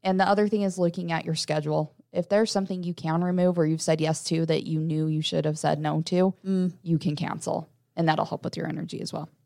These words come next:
Speaker 2: That's so good. That's so good. Give you a little bit of peace. Looking forward into your schedule. Just take that off. That's, that's nice. Um, okay, what about number, let's see, we're on number seven. What's number seven, um, in our seven steps to reaching peace after a divorce?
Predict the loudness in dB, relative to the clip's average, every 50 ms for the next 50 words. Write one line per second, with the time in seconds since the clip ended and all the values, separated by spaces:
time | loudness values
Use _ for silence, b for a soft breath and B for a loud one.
0 | _ -10 -8 -4 -4 -4 -4 -4 -4 -2 -4 -4 -4 -6 _ _ -6 -4 -4 -2
1 | -4 -4 -4 -4 -6 -6 -4 -6 -6 -6 -4 -6 -6 -8 -8 -8 -8 -10 -10 -8
2 | -8 -4 -4 -4 -2 -4 -4 -4 -6 -6 -2 -2 -2 -2 0 -2 -4 -4 -2 -2
3 | -2 0 0 -2 -2 0 -4 -4 -4 -6 -6 -6 -6 -8 -6 -6 -4 -2 -2 -2
4 | -2 -6 -10 -8 -8 -8 -6 -6 -10 -10 -8 -8 -8 -6 -6 -6 -4 -4 -4 -6
5 | -8 -14 -18 _ -4 -4 -2 0 0 0 0 0 -2 -4 -6 _ _ _ _ -6
6 | -4 -2 -2 0 0 0 0 0 -2 -2 -4 -4 -4 -2 0 2 2 2 2 2
7 | 0 0 0 0 0 0 -2 -2 -4 -6 -10 _ _ _ -20 _ -10 -4 -2 0
8 | 2 2 2 2 2 2 2 2 2 2 0 0 -4 _ _ -12 -8 -8 -8 -4
9 | -2 -2 0 0 0 0 0 0 2 2 2 2 0 0 0 0 0 0 0 -2
10 | -4 -2 -2 -2 -2 -2 -2 0 -2 -2 -2 -6 -8 -6 -4 -4 -2 -2 -4 -4
11 | -4 -6 -6 -4 -4 -6 -8 -6 -6 -6 -4 -4 -4 -6 -6 -8 -12 -12 -12 -12
12 | -12 -12 -12 -14 -14 -14 -14 -16 -16 -18